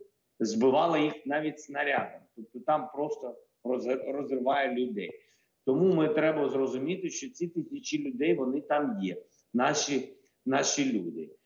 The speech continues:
Питання щодо того, що йдеться на години, це правда,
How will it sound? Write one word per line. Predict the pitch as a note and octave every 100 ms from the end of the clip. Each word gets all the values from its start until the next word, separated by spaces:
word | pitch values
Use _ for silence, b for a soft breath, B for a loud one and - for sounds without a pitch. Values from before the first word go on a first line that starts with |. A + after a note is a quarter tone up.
| _
Питання | - C3 F3 F#3 F#3 F3
щодо | - - E3+ D#3+ -
того, | F3 E3
що | D3+ D3
йдеться | C3+ C#3 E3 D3
на | C#3+ D3 C#3
години, | C3+ B2 E3 F#3+ F3 D#3 - _ _ _ _ _ _ _ -
це | - D3
правда, | C3 A#2+ B2 A2 D#3 -